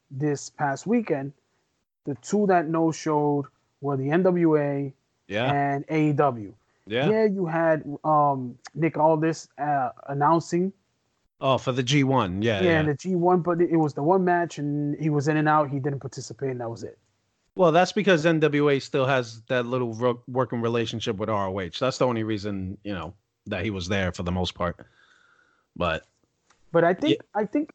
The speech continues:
Speaker 1: I was trying to look up earlier today about the whole Lightning One company that Billy owns.
Speaker 2: Yeah.
Speaker 1: And, uh, because I had watched some of those, uh, those series, those Ten Pounds of Gold series, which are really good.
Speaker 2: Yeah,
Speaker 1: um,
Speaker 2: on
Speaker 1: for
Speaker 2: YouTube.
Speaker 1: N W A.
Speaker 2: Absolutely. Yeah.
Speaker 1: And,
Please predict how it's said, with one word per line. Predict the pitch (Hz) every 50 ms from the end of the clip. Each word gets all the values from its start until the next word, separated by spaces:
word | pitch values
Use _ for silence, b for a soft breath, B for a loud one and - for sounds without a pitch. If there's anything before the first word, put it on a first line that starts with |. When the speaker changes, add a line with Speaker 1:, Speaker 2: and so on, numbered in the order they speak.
| _ _ _
Speaker 1:
I | 202 220
was | 226 202 190 -
trying | - 269 285 285 277
to | 262
look | 247 247 240 240
up | 226 220
earlier | - 208 220 220 220 214
today | 208 - 202 190 196 196
about | 185 165 170 165 160
the | 170 147
whole | 175 180 165
Lightning | 156 151 165 175 165 160 175 170 156 147
One | 147 156 160 165 160
company | - 170 165 165 - 170 170 165 156
that | 147 147 139 131
Billy | 135 151 156 156 156
owns. | 156 160 165 175 175 175 - - - _ _ _ _ _ _
Speaker 2:
Yeah. | - 107 120 110 92 92 - -
Speaker 1:
And, | 170 185 180 175 175 175 170 170 170 165 - -
uh, | 160 160 160 156
because | 147 151 165 160 - 165 160 151 143 143 135 - _ _ _ _ _ _
I | - 170 160
had | 175 170 160
watched | 165 165 190 196 190 190 - - -
some | - 180 170 175
of | 165 160
those, | 170 160 156 151 143
uh, | 160 151 139 135
those | 123 135 143 139 - -
series, | - 208 220 202 156 135 131 117 -
those | - 127 123
Ten | - - 170 160
Pounds | 151 170 165 160 147 147
of | 131
Gold | 151 160 160 156
series, | - - 160 156 160 160 160 151 - -
which | 151 143 - 147
are | 139 135 131 131 131 123 - - - -
really | 196 196 196 185 160
good. | 127 151 151 139 117 113 b b b b b b b b b
Speaker 2:
Yeah, | 135 151 151 143 147 143
Speaker 1:
um, | 135
Speaker 2:
on | 127 123 127
Speaker 1:
for | 120 147
Speaker 2:
YouTube. | 151 147 143 143
Speaker 1:
N | 127
W | 147 139 139 135
A. | 123 120
Speaker 2:
Absolutely. | 123 113 - 117 113 113 117 117 110 101 92 - _ _ _
Yeah. | 104 110 120 143 -
Speaker 1:
And, | 185 185 180 175